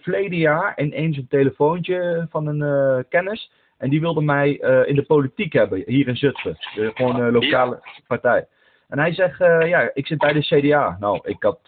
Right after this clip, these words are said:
Speaker 1: ondertussen best wel, eh, een haat naar C D A, eh,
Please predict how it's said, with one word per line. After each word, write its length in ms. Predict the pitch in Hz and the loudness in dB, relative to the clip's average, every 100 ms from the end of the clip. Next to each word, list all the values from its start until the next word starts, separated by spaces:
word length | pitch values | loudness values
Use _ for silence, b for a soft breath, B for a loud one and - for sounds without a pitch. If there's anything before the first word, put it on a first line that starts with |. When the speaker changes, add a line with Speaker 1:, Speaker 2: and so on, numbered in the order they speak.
| _ | _
Speaker 1:
ondertussen 560 | 107 107 92 123 - 113 | -12 -10 -6 -6 -6 -6
best 200 | 120 - | -4 -4
wel, 260 | 117 117 113 | -4 -2 -2
eh, 100 | 110 - _ _ _ _ _ - | -4 -8 _ _ _ _ _ -12
een 120 | 110 | -10
haat 480 | 107 131 143 139 - | -4 0 0 -2 -2
naar 180 | 127 123 | -2 0
C 180 | 135 123 | 0 2
D 40 | |
A, 440 | 127 127 117 147 139 _ - - | 2 4 2 0 -6 _ -16 -4
eh, 220 | 107 | -2